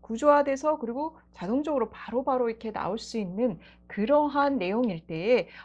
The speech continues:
'아, 이 사람은 교사로서 전문성이 있구나. 아, 실력이 있구나. 아, 라고 인식을 하게 되기 때문에 전문성과 실력이 상승하는 그러한 효과를 볼 수 있다,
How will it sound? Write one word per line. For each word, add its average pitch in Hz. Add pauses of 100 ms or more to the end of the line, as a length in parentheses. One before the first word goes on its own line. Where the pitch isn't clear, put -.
'아, 220 (160)
이 208
사람은 226
교사로서 214
전문성이 190
있구나. 180 (360)
아, 185
실력이 294
있구나. 254 (200)
아, 175 (140)
라고 190
인식을 180
하게 202
되기 233
때문에 202 (240)
전문성과 175
실력이 277
상승하는 269 (220)
그러한 165
효과를 175 (220)
볼 160
수 -
있다, 160